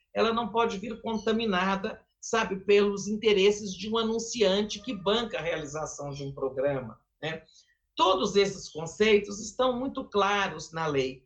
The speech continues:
e são conceitos, né, digamos, derivados da experiência internacional. Por exemplo, é, a existência de mandato para o, o maior dirigente, o diretor-presidente. Para quê? Para lhe dar um emprego?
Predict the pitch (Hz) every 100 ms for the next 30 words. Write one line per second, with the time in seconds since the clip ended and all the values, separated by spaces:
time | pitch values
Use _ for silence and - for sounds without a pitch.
0 | _ - 285 254 254 254 269 - 214 208
1 | 208 190 214 _ _ 185 202 185 185 190
2 | 190 - _ _ 247 277 240 180 214 262
3 | 196 165 196 185 180 170 170 170 165 170
4 | 147 156 151 147 - 156 139 123 117 _
5 | _ _ _ _ _ _ _ - 233 220
6 | 185 202 208 - 170 - 180 - 214 208
7 | - 240 220 214 208 220 233 208 185 202
8 | 202 190 - 190 175 - 160 - _ _
9 | 185 185 185 180 175 170 202 185 180 185
10 | 180 - 156 170 165 175 170 160 156 165
11 | 190 190 - _ - 277 240 - 185 170
12 | - _ - 202 185 170 180 175 170 208
13 | 240 214 - -